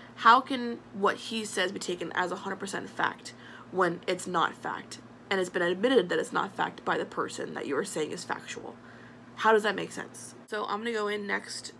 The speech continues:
into the shade Uptown. I'm gonna place that into the crease to darken up everything. And then after that, I'm gonna use the shade After Hours in the outside corner of the eye to darken up the outside corner.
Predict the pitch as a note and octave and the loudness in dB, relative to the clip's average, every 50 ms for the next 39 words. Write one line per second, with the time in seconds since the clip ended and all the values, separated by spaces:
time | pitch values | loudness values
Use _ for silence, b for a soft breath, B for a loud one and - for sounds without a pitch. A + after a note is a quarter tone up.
0 | - - - - G3 G3 G3 - - G#3 F#3+ F#3 F#3+ G3+ - - - F3+ F3+ F#3 | -20 -12 -8 -6 -6 -6 -6 -6 -6 -4 -2 -2 -2 -2 -2 -4 -4 -4 -4 -4
1 | G3 - - - - - - F#3+ F3+ F3+ F3+ F3 F3 F3+ - - G3 F#3+ F#3+ - | -4 -4 -4 -4 -4 -2 0 0 0 2 2 2 2 0 0 0 0 0 0 -4
2 | - - - A3 A#3 B3 C4+ D#4 D#4+ E4+ F4+ B B B B B B B B B | -8 -4 -2 -2 0 0 0 -2 -2 -4 -6 B B B B B B B B B
3 | - G3+ F#3+ F#3 F#3 - - - - G#3 G3+ G3 - A3 G3 G3+ - - - - | -6 -4 -2 -4 -4 -6 -6 -4 -4 -4 -4 -4 -4 -2 -2 -2 -2 -4 -8 -14
4 | - - - - F#3+ F#3+ G3 - - G3 F#3 F3+ F3+ - - - G3 G3 A#3+ A#3+ | -18 -12 -8 -6 -6 -4 -6 -4 -4 -2 -2 -2 -4 -4 -4 -2 -2 -2 -2 -2
5 | - - A3 G3 G3 E3+ F3 F3 F#3 F3+ F3+ F#3 F#3+ F#3+ G3+ G#3 B3 A#3+ B3 C#4+ | -4 -6 -4 0 0 0 0 0 0 -2 0 0 2 2 2 2 2 2 0 0
6 | D4+ E4 E4 B B B B B B B - F#3+ F#3+ F#3 F3+ F#3 F#3 - F#3+ F#3+ | -2 -2 -4 B B B B B B B 0 2 4 4 4 4 4 2 2 2
7 | - - F#3+ F#3+ F#3 F3 G3 F#3+ F#3 F#3 F3+ F3+ F3+ F#3+ G#3 G3 - - F#3 F3+ | 2 0 2 2 2 2 0 -2 -4 -4 -4 -4 -4 -4 -2 -4 -2 0 0 0
8 | F3 - - F3+ F3 - - F#3 - F3+ F3+ F3+ F3 E3+ D#3+ - F2+ F#3+ - - | 2 2 2 2 2 2 -2 -2 0 0 0 2 2 0 0 0 0 -2 -4 -6
9 | - - - F2+ - - - F2 E2+ - - - - - - - - F2+ - - | -6 -6 -6 -6 -4 -2 -2 -2 -2 -4 -6 -8 -8 -8 -10 -8 -6 -6 -4 -4
10 | G1+ - - - D#2+ C2+ - - - - - - - - - - - - - - | -6 -8 -6 -4 -4 -4 -4 -6 -10 -10 -6 -6 -6 -6 -6 -10 -12 -16 -16 -8
11 | - - - - - - - - - - - - - - - - - - - - | -6 -6 -6 -6 -6 -6 -8 -8 -6 -8 -8 -8 -6 -8 -10 -12 -10 -10 -10 -10
12 | - - | -10 -12